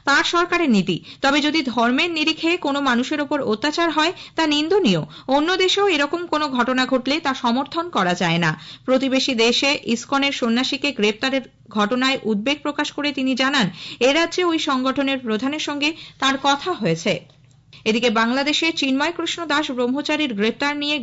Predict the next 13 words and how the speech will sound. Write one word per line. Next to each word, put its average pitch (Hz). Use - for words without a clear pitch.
গভীর 226
উদ্বেগ 240
প্রকাশ 220
করেছে 269
ইসকন। 185
ইসকন 269
কলকাতার 277
সহসভাপতি 294
রাধারমণ 269
দাস 233
বলেন, 247
বাংলাদেশের 277
সংখ্যালঘুরা 277